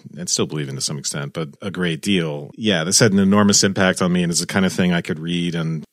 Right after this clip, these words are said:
go, "Yeah," every few paragraphs. <laughs> Now, I have a much, much lower opinion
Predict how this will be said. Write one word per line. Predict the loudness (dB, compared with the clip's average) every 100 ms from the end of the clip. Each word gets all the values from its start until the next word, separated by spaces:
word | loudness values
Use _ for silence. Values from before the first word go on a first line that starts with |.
| _
go, | -8 -4
"Yeah," | 0 2 4 2 0 -2 -6 -10
every | -10 -10 -14 -10
few | -8 -6
paragraphs. | -6 2 2 4 0 0 0 0
<laughs> | 0 _ _ -8
Now, | 0 4 6 8 6 4 0 -10 -20 _ _ _ -8 -6 -4 2
I |
have | 4 6
a | 6
much, | 8 6 6 2 0
much | 2 6 6 4
lower | 4 6 4
opinion | 4 2 0 -2 -6